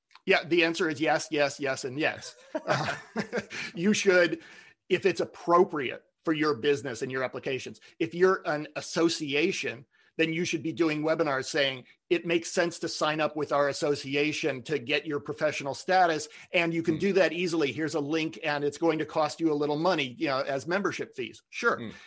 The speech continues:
Speaker 1: If you are selling a direct product, then you can do a webinar saying, "Let me tell you what this product does and the value it provides, and here's a link for ordering it."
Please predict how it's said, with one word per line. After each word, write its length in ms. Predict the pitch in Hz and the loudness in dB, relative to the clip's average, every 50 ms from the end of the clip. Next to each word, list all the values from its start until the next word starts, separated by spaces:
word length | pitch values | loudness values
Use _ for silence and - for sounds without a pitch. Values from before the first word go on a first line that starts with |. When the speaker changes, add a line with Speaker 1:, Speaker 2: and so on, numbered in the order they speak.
| - _ | -6 _
Speaker 1:
If 220 | - 180 175 180 185 | 2 2 2 2 0
you 200 | 180 190 196 - | -2 -2 0 0
are 180 | 151 156 151 | 2 0 0
selling 460 | 147 - - 170 160 170 196 185 175 | 0 -2 -2 0 2 2 2 2 2
a 40 | 165 | 0
direct 480 | 139 135 147 139 147 156 151 - - - | 0 0 0 0 0 -2 -2 -6 -14 -10
product, 480 | - - 175 185 185 170 139 131 - - | -2 0 2 2 2 2 0 -2 -2 -4
then 120 | 151 147 | -4 -2
you 100 | 147 143 | -2 -4
can 140 | - 151 139 | -4 -2 -2
do 160 | 139 151 147 | 0 2 2
a 60 | 139 135 | 2 2
webinar 440 | 143 151 156 151 147 143 139 135 131 | 2 2 2 2 0 0 0 0 -2
saying, 360 | - 156 143 139 135 135 135 | -2 0 0 0 0 -2 -2
"Let 140 | 139 139 147 | -2 -2 0
me 240 | 151 147 120 - _ _ | -2 -4 -6 -10 _ _
tell 200 | - - 151 160 | -2 0 0 2
you 160 | 165 160 147 | 2 0 2
what 240 | 139 147 151 147 - | 2 0 -2 -2 -2
this 220 | 151 139 131 - | -2 -2 -2 -2
product 420 | - - 151 160 170 156 120 107 107 | -2 0 0 2 2 0 -2 -2 -2
does 320 | 131 123 123 135 143 117 | 0 0 0 0 0 -2
and 140 | 156 131 127 | -4 -4 -4
the 40 | 123 | -4
value 360 | 110 123 123 156 180 165 139 | -2 0 0 0 2 0 0
it 100 | 131 - | -2 -2
provides, 440 | - 131 113 120 120 131 143 131 151 | -6 -6 -4 -2 0 0 0 -2 -4
and 100 | 139 117 | -6 -6
here's 220 | 110 135 151 139 151 | -4 -4 -2 -2 -2
a 40 | |
link 240 | 139 127 147 165 160 | 0 0 -2 -2 -2
for 140 | - 180 175 | -4 -6 -4
ordering 500 | 175 175 190 214 180 165 131 117 110 113 | -2 0 0 0 0 0 -2 -4 -6 -8
it." 120 | 107 - | -10 -12